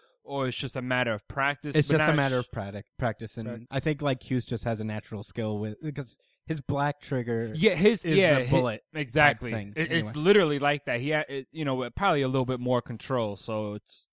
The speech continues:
Speaker 2: Yeah,
Speaker 1: he's
Speaker 2: so
Speaker 1: used to working with more complex weapons anyway.
Speaker 2: anyway,
Speaker 1: Makes
Speaker 2: it's a
Speaker 1: total sense.
Speaker 2: Yeah, and the only characters
Speaker 1: Yeah.
Speaker 2: confirmed to be able to do this are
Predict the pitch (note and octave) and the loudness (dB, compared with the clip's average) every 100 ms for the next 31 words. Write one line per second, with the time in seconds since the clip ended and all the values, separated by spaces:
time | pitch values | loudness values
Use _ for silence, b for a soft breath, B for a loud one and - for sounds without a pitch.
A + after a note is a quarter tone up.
0 | - F3+ G#2 G#2 C#3+ B2 E3+ - C3 A2 | -4 -2 -2 -2 2 4 4 0 -6 -2
1 | B2+ C3 B2+ A#2+ A#2 B2 A#2+ - A#2 - | 0 0 0 -4 -2 0 0 -2 -8 -4
2 | A2+ - - A#2 A2+ G#2 A#2+ G#2+ F#2+ F#2 | -6 -8 -8 -8 -8 -6 -6 -6 -10 -12
3 | - - C3+ G#2 C4 C4+ C#3 - F#3+ D#3 | -8 -2 0 2 4 4 2 4 6 4
4 | - C3+ B2+ A#2+ G#2 - E3+ F3+ F#3 F#3 | 0 -6 -4 -4 -6 -4 0 2 2 2
5 | D#3+ D#3 C#3+ B2+ C3 - C3+ A#2+ B2 A#2 | 2 0 0 -4 -6 -4 -4 -4 -6 -4
6 | G#2+ A2 G#2 G#2+ G2+ - G#2 G2+ | -4 -6 -6 -6 -6 -8 -8 -10